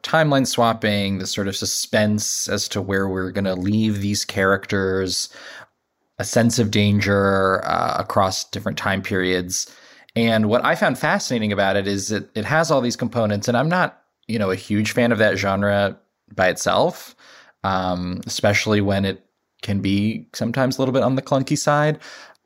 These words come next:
But in this version, it's spiked with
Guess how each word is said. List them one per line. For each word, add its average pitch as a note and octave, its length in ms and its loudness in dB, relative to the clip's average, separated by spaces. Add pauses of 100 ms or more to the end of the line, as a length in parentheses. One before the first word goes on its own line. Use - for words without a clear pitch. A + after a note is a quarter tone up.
(100)
But A2 280 -2 (440)
in B2 160 2
this D#3+ 220 4
version, A#2 440 2
it's - 200 -4
spiked G#3 540 0
with A2+ 480 -2